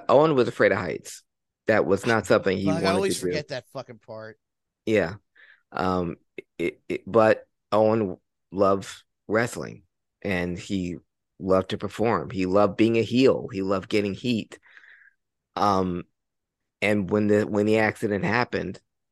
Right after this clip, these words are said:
Speaker 1: Jerry Lawler had to go back to the, to the desk
Speaker 2: Yeah,
Speaker 1: because
Speaker 2: yeah.
Speaker 1: they were going,
Speaker 2: After
Speaker 1: they were
Speaker 2: trying to save the guy.
Speaker 1: Yeah, they were going to go live. So after the package was shown on the, this is on live on pay-per-view,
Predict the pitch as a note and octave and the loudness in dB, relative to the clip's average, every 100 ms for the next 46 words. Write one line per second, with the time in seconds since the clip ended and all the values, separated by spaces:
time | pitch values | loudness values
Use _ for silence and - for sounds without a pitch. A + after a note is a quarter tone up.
0 | _ _ _ _ _ _ _ _ _ _ | _ _ _ _ _ _ _ _ _ _
1 | - A#2+ A#2 G#2 A#2 A2+ G2 F#2+ G2+ - | 0 4 6 8 6 6 4 2 0 -2
2 | G#2+ G2 - F#2 A2 G#2 A2 A#2 G#2+ - | -2 -2 -4 0 4 4 4 2 -2 -8
3 | - A2+ G2+ G#2 F2+ - _ _ _ _ | -10 -4 0 2 0 -4 _ _ _ _
4 | _ _ - A2 G2 A#2+ C3+ G2 - C#4+ | _ _ -6 -2 0 2 2 0 -6 -2
5 | C4+ D3+ F2 G2+ _ E3 F#3+ A3+ B2 B2+ | 0 0 -2 -6 _ -14 -8 -2 4 6
6 | D3+ B2 C3 C3 E2+ A#2 A#2+ C3+ C3 F#3+ | 6 6 4 4 2 2 4 4 4 -2
7 | E3+ A3 A3 F3+ D3+ B2 G#2+ G2 A#2 _ | -6 -4 -4 -4 -8 -8 -8 -10 -12 _
8 | _ B2 A#2 F#2+ - G2 B2 C3+ A#2+ B2+ | _ 0 2 2 -2 0 2 2 2 0
9 | B2+ A#2 A2 A2+ G#2 A2+ F#2+ A1 - _ | 0 -2 -2 -2 0 0 -2 -6 -12 _
10 | _ _ - G#2+ - A#2+ - C#3+ C3 - | _ _ -2 -2 2 0 2 2 2 -2
11 | C3 C3 A#2+ G2+ G#2+ G#2 C3 A#2+ A#2 G2 | -2 -2 -4 -6 -6 -2 2 2 2 0
12 | G#2 G2+ A#2 A#2 A#2 G#2 A2 A2 G#2 F#2+ | 0 -2 -4 -2 -2 2 2 2 -2 -2
13 | A2+ G2 G2+ A#2+ G2 | -2 -2 -2 0 0